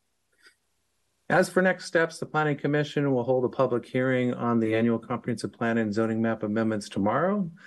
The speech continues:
Staff will bring the co-, uh, the Commission's recommendations, uh, for consideration and possible adoption at the Council's December twelfth meeting. That concludes my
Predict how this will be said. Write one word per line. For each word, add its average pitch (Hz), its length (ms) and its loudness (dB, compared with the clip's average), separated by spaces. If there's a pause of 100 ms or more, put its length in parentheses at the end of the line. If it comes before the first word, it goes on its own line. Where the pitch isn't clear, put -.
(200)
Staff 120 380 0
will 120 80 -2
bring 120 240 2
the 110 100 0
co-, 110 380 -4
uh, 95 400 -2
the 101 200 -4 (260)
Commission's 117 600 2
recommendations, 110 1200 0
uh, 110 240 0
for 104 120 -4
consideration 104 1000 0 (340)
and 104 120 2
possible 110 440 0
adoption 113 600 0
at 117 320 -2
the 104 80 0
Council's 104 680 -2
December 101 640 2 (360)
twelfth 101 420 -2
meeting. 107 500 0 (960)
That 117 160 2
concludes 107 460 2
my 113 340 2